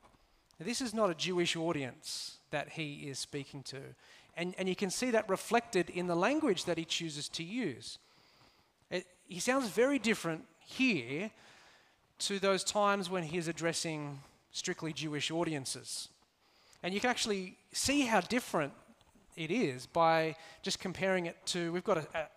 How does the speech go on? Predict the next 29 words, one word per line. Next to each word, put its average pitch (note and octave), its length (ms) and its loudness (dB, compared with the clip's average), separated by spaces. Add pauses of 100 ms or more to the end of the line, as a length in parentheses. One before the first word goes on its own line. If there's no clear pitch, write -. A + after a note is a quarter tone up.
a, E3 100 -4 (120)
a D#3+ 60 -4
synagogue A#3 520 4
speech - 640 -4
of - 200 -8
Paul's B2 440 -6 (440)
back F3 200 0
in E3 80 -4
chapter D#3 280 -2
thirteen D#3+ 800 0 (340)
when D#3 160 -4
he D#3 360 -4
is D3 120 -6
in D3 160 -6
Pisidian E3+ 560 -4
Antioch. D#3+ 640 0 (480)
And G3 160 2
you G#3+ 60 -2
can G#3+ 200 -2
see D#4+ 280 4
there, E3 260 4
right, F3+ 240 6
he's, G3 360 -6
he, F#3+ 240 -4
he F#3 160 -4
recalls, F3+ 720 2 (800)
uh, D3 240 2
Israel's D#3+ 600 2 (240)
history. B3 720 0